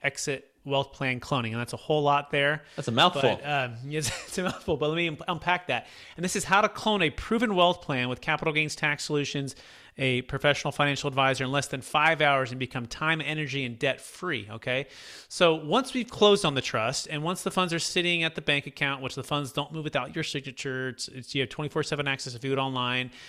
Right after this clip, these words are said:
Speaker 1: The funds, an allocation will be presented. Once you approve it, it can go to T D Ameritrade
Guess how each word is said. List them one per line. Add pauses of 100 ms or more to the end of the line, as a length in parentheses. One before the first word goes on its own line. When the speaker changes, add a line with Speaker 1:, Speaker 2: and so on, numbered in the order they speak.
(180)
Speaker 1:
The
funds,
an
allocation
will
be
presented. (340)
Once
you
approve
it,
it
can
go
to
T
D
Ameritrade